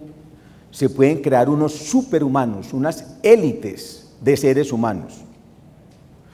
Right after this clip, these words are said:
Las personas que no tengan el poder adquisitivo suficiente seguramente van a protestar. La cuarta revolución industrial va a generar protestas. Pero yo sí les digo algo, con toda sinceridad.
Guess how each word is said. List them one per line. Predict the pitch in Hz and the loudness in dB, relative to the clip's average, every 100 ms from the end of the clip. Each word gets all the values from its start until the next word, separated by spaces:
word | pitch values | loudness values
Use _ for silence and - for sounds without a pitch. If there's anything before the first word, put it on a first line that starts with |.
| - | 0
Las | 151 | 2
personas | - 160 165 214 | 4 4 4 4
que | 180 | 4
no | 156 151 | 2 2
tengan | 196 190 | 2 2
el | 180 | 0
poder | - 143 165 | 4 6 6
adquisitivo | - 151 143 151 131 | 2 -2 -4 0 0
suficiente | - 131 120 - 226 226 | -2 -4 -4 -2 0 2
seguramente | 180 131 143 165 156 175 | 2 0 0 -2 -2 0
van | 160 156 | 2 2
a | 156 - | 0 -2
protestar. | 127 214 196 160 - - - - | -4 -4 2 2 2 -4 -16 0
La | 131 123 | 2 2
cuarta | 160 156 127 107 | 4 4 4 -4
revolución | 135 127 117 107 110 127 131 | -2 0 -2 -2 -4 -2 0
industrial | 135 110 - 107 104 113 - | -2 -4 -4 -2 -2 -2 -2
va | 123 | 0
a | |
generar | 135 107 104 | 0 -2 -4
protestas. | 95 123 127 - - - - - | -6 -4 -4 -4 -12 -20 -20 -12
Pero | - 127 | -6 -2
yo | 131 | 0
sí | 135 | 0
les | 147 127 101 | -2 -4 -4
digo | 117 98 | -4 -4
algo, | 90 78 - | -4 -8 -4
con | 139 | -2
toda | 95 127 | 0 0
sinceridad. | 107 98 92 85 87 | 0 -6 -10 -10 -12